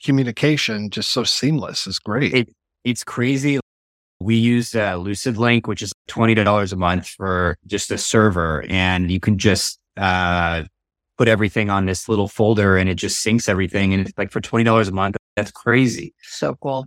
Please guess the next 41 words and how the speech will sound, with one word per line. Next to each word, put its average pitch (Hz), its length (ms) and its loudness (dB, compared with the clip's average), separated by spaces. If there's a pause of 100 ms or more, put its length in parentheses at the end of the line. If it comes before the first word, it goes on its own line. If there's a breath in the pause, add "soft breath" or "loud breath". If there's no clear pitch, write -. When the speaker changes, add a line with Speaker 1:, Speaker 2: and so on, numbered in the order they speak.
(100)
Speaker 2:
It's - 180 -2
really 110 220 6
so 87 220 0
cool. 90 240 -6
And 123 140 2
then 135 120 4
we 139 100 4
also 139 240 0
set 123 240 -2
up 113 100 -6
Anna 113 300 2
on 95 340 -2
Premiere 95 600 0 (260)
'cause 104 140 -4
you're 113 120 4
an 107 60 2
amazing 92 320 0
editor 92 340 -2
as 90 140 -6
well. 95 460 2
And 92 260 -4
you 95 140 2
were 95 120 4
able 87 280 0
to - 140 -6
go 92 200 0
through 95 220 -4
and 90 80 -2
look 92 120 -4
at 90 60 -4
the 90 80 -2
dailies, 87 720 2 (380)
and 87 400 0 (400)
you 123 80 -4
can 135 120 2
create, 120 220 2
like, 104 160 2
different 104 360 0
workspaces 95 680 0
for 90 280 0
everybody 85 560 0